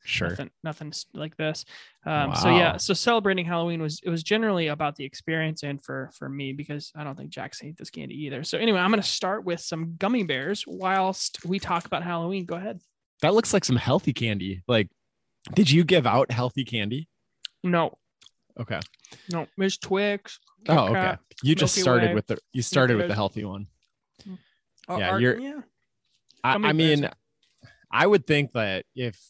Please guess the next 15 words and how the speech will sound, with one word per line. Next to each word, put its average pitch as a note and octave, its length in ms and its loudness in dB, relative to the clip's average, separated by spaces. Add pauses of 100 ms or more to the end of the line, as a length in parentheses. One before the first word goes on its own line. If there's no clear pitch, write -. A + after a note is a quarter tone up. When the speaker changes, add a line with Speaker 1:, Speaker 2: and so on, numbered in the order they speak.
Speaker 1:
if A#2+ 160 -6
it B2 100 -2
was A2 200 -2
Jack's B2 400 0
decision, G#2 640 0
she - 200 -4
would F#2+ 140 -2
probably F#2 800 -4 (460)
hand A#2 200 -2
out F2+ 140 -2
healthy G#2 240 -4
candy. G#2 480 -12 (400)
Don't F#2 120 -8
you F#2+ 80 -8
think? A2 280 -8